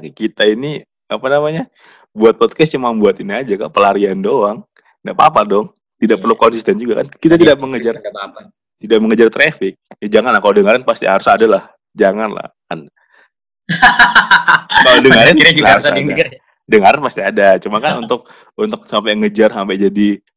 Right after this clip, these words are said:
Speaker 1: podcaster, podcaster kan belum lah. Itu kan proses
Speaker 2: Iya,
Speaker 1: lah.
Speaker 2: iya.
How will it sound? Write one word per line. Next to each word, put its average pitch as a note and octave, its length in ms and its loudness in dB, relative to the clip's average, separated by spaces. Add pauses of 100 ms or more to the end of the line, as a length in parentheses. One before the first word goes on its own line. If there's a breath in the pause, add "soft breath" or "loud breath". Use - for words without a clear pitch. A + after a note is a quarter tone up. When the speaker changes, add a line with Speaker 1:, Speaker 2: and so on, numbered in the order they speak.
(100)
Speaker 1:
podcaster, A2+ 580 -2
podcaster A2+ 480 -8
kan D#3 140 -10
belum F#3+ 420 -4
lah. - 180 -16 (120)
Itu - 160 -20
kan B2+ 180 -6
proses G2 440 -14
Speaker 2:
Iya, - 60 -20
Speaker 1:
lah. F#2+ 100 -18
Speaker 2:
iya. - 100 -20